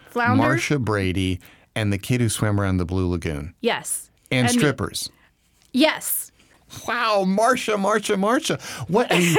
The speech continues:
Speaker 1: <laughs>
Speaker 2: what, what, what was going through your mind? And that sounds so surreal. That, that really happened.
Speaker 1: It was probably the weirdest moment of my life,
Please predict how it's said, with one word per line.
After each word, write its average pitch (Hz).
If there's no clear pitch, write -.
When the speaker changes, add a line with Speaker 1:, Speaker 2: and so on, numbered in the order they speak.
Speaker 1:
<laughs> -
Speaker 2:
what, -
what, 175
what 147
was 165
going 160
through 151
your -
mind? 143
And 139
that 175
sounds 147
so 131
surreal. 123
That, 110
that 139
really 143
happened. 127
Speaker 1:
It 254
was 294
probably 339
the 302
weirdest 285
moment 254
of 262
my 262
life, 202